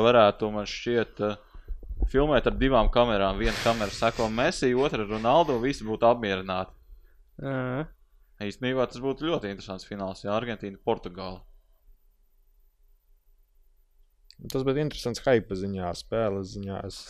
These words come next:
Speaker 3: tā neiztēlotos.
Speaker 2: Bet, nu jā, hype ziņā, es domāju, tas būs vien-, arī tā, teiksim, tā, tā, nu, kādreiz tās pašas, uh, salīdzinājuma dēļ arī nākotnē, es domāju, tas būtu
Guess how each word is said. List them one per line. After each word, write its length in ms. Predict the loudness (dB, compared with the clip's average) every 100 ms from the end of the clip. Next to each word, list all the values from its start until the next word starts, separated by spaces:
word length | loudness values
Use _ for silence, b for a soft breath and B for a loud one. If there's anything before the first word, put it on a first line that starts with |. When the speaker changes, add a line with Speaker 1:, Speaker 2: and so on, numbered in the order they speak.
| -20 -10
Speaker 3:
tā 160 | -8 -6
neiztēlotos. 1200 | -8 -10 -10 -12 -10 -8 -8 -10 -10 -12 -14 -18 _ _ _ _ _ _ _ _ _ -14
Speaker 2:
Bet, 240 | -8 -4
nu 80 | 0
jā, 100 | 0
hype 260 | 0 -2 -2
ziņā, 200 | -4 -4
es 60 | -4
domāju, 180 | -6 -6
tas 80 |
būs 140 | -10 -8
vien-, 280 | -6 -6 0
arī 200 | 0 0 -6
tā, 220 | -6 -6
teiksim, 300 | -6 -12 -8
tā, 60 | -6
tā, 140 | -6 -10
nu, 200 | -10 -12
kādreiz 360 | -4 -4 -4 -10 -20 _
tās 180 | -10 -6
pašas, 280 | -8 -8 -10 -8
uh, 140 | -8 -4
salīdzinājuma 540 | -2 -2 -2 -8 -4
dēļ 220 | -4 -4 -4
arī 160 | -6
nākotnē, 400 | -4 -4 -6 -8
es 80 | -10
domāju, 240 | -8 -8
tas 120 | -10 -8
būtu 220 | -8